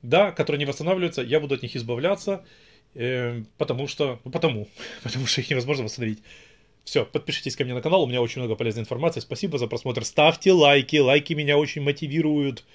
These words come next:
Я ведь стараюсь для вас. Ну, а вы напишите свои вопросы, про что вам снять видео, и я сниму.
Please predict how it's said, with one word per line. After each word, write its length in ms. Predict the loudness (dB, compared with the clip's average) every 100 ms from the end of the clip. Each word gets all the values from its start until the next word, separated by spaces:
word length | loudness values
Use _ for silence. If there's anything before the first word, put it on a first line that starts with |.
| _ _ _ _ -8
Я 100 | -6
ведь 120 | -6
стараюсь 320 | -2 2 2
для 100 | 2
вас. 200 | 2 0 -4 _ _ _ _ -12
Ну, 540 | -6 -2 -2 -2 -6 _ _ -10
а 80 | -4
вы 240 | -2 -2
напишите 540 | -4 -6 -6 -2 -4 -2
свои 160 | -4
вопросы, 440 | -4 -2 -2 0 -4
про 120 | -6
что 140 | -6
вам 120 | -6
снять 260 | -6 -8 -6
видео, 280 | -4 0 -2
и 320 | -4 -8 -6
я 160 | -6 -6
сниму. 340 | -8 -12